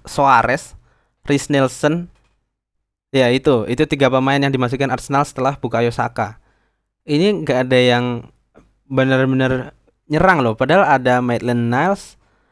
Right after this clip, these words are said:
ada Torreira yang mungkin bisa bantu, eh, Ceballos untuk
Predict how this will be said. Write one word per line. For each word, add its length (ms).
ada 240
Torreira 480
yang 160
mungkin 320
bisa 240
bantu, 400
eh, 240
Ceballos 640
untuk 240